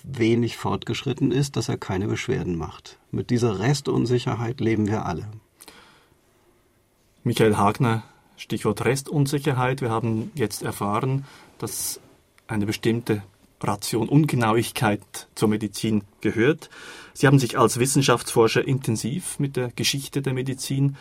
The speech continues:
Speaker 2: auch auseinandergesetzt. Und da muss man doch sagen, dass doch einiges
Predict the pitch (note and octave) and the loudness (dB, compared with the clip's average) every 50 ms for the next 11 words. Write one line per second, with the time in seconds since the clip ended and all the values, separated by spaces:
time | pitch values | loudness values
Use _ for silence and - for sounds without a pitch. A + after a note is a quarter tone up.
0 | - - - - - - - - C3+ B2+ - C3 B2+ C3+ B2 A#2+ A#2+ B2 C#3 - | -14 -20 -20 -20 -20 -20 -8 -6 -6 -4 -2 -2 0 2 2 2 2 2 0 -2
1 | C#3 C3+ C3 B2+ C3 C#3+ C#3 - - - - D#3 B2+ A#2 C3 - - - G#4+ F#4 | -2 -2 0 0 0 0 -2 -6 -12 -10 -6 -4 -4 -4 -6 -8 -16 -18 -18 -14
2 | A3 - C#3 A#2+ B2 A#2 - D#3+ E3+ D#3+ - E3 D#3+ D3 C#3 C3+ C#3 D3 C#3+ - | -10 -6 -4 -2 -2 -2 -2 -2 -4 -2 -2 0 0 0 0 0 -2 -4 -6 -6
3 | - - B2+ A#2 A#2+ C#3 D3+ D3+ F3 F3 - - - | -4 -2 -2 0 0 0 0 0 0 -2 -2 -4 -12